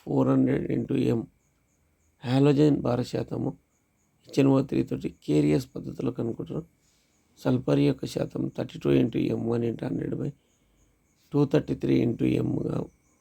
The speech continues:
గమనిస్తాం. కార్బన్ సమ్మేళనం క్వాలిటేటివ్ గుణాత్మక విశ్లేషణ అంటే ఇచ్చినటువంటి సమ్మేళనంలో కార్బన్ కానీ, ఆక్సిజన్ కానీ, నైట్రోజన్, ఆక్-, సల్ఫర్, ఫాస్ఫరస్, హాలోజన్లు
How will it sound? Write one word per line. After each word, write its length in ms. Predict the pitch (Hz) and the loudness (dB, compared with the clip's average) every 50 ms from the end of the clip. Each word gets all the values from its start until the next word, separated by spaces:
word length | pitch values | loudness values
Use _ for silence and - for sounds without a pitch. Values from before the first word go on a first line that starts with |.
| _ - | _ -8
గమనిస్తాం. 460 | 127 123 123 120 117 - - - - - _ _ _ _ _ _ _ _ _ _ _ _ _ _ _ _ _ _ _ _ _ _ - | -4 -2 -2 -2 -4 -6 -10 -14 -18 -18 _ _ _ _ _ _ _ _ _ _ _ _ _ _ _ _ _ _ _ _ _ _ -2
కార్బన్ 340 | 131 123 - 147 143 143 131 | -2 0 2 4 4 4 4
సమ్మేళనం 400 | 131 139 139 139 139 135 135 135 - | 4 4 4 4 4 4 2 0 0
క్వాలిటేటివ్ 640 | - 143 143 147 147 143 - - 156 151 - - - 123 | 0 2 2 2 2 0 -2 -2 -2 -2 -2 -2 -2 0
గుణాత్మక 480 | 123 127 139 147 156 156 139 139 127 - | 2 4 4 4 4 2 0 0 0 0
విశ్లేషణ 540 | 139 123 123 - - - - - - - - - | -2 -2 -2 -6 -10 -12 -12 -10 -10 -8 -6 -6
అంటే 200 | - 147 - - 190 - _ _ _ _ _ _ _ _ _ _ _ _ _ | -6 -6 -8 -12 -14 -16 _ _ _ _ _ _ _ _ _ _ _ _ _
ఇచ్చినటువంటి 520 | _ - - 160 156 165 156 156 147 147 135 | _ 2 4 6 6 6 6 4 2 2 2
సమ్మేళనంలో 680 | - 139 131 131 135 135 135 135 131 127 127 123 127 | 2 4 6 6 6 6 6 6 4 4 4 2 0
కార్బన్ 540 | 123 - 131 127 131 127 - 131 131 131 131 127 | 0 0 0 0 2 2 2 2 2 2 2 2
కానీ, 160 | 127 123 127 | 2 0 0
ఆక్సిజన్ 480 | 123 123 127 - 127 123 131 139 131 131 | 0 -2 -4 -6 -6 -2 0 0 0 0
కానీ, 240 | 135 139 - - 135 135 _ _ _ _ _ _ _ _ _ _ _ _ _ _ _ _ _ _ - | -2 -2 -4 -4 -6 -8 _ _ _ _ _ _ _ _ _ _ _ _ _ _ _ _ _ _ -4
నైట్రోజన్, 640 | - 127 127 135 135 127 - 151 151 147 151 139 71 | 0 4 4 4 4 6 6 4 4 4 4 2 2
ఆక్-, 260 | 139 - - - _ _ _ _ _ _ _ _ _ _ _ _ _ - - | 2 0 -2 -6 _ _ _ _ _ _ _ _ _ _ _ _ _ -8 -4
సల్ఫర్, 440 | 135 135 131 131 131 - 139 139 - - - _ | 0 0 0 0 0 -2 -2 -2 -4 -6 -10 _
ఫాస్ఫరస్, 540 | - - 135 127 - - 135 131 131 131 127 | -4 -4 -4 -4 -4 -4 -2 0 0 0 -2
హాలోజన్లు 640 | 131 131 127 143 143 139 120 127 127 113 104 - - | -2 -2 0 0 0 2 2 2 0 0 -2 -6 -8